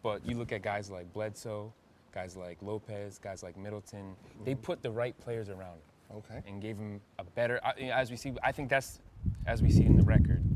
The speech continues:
Speaker 1: that's the result, right? And he's also figured that out. He's done what is one of the hardest things to do, is get better every year.
Speaker 2: Okay.
Speaker 1: Right?
Speaker 2: Mm-hmm.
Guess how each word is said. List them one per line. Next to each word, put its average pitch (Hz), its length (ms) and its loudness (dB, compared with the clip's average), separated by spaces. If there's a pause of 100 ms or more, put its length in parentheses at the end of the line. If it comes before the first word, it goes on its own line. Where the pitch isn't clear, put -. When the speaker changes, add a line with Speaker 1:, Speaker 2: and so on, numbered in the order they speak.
(340)
Speaker 1:
that's 101 200 -2
the 95 100 -4
result, 85 320 -8 (560)
right? 92 220 -8 (260)
And 104 100 -8
he's 131 200 -4
also 113 540 -6 (200)
figured 101 380 -8
that 90 180 -8
out. 87 260 -14
He's 120 280 -8
done 123 440 -4 (300)
what 104 100 -8
is 98 100 -10
one 120 160 -2
of 123 60 -4
the 101 60 -8
hardest 113 280 -4
things 104 180 -12
to 92 60 -14
do, 139 140 -6
is 90 220 -10
get 117 200 -6
better 107 240 -6
every 92 180 -12
year. 95 160 -12 (2250)
Speaker 2:
Okay. 123 280 -6 (380)
Speaker 1:
Right? 110 280 -8 (220)
Speaker 2:
Mm-hmm. 120 200 -4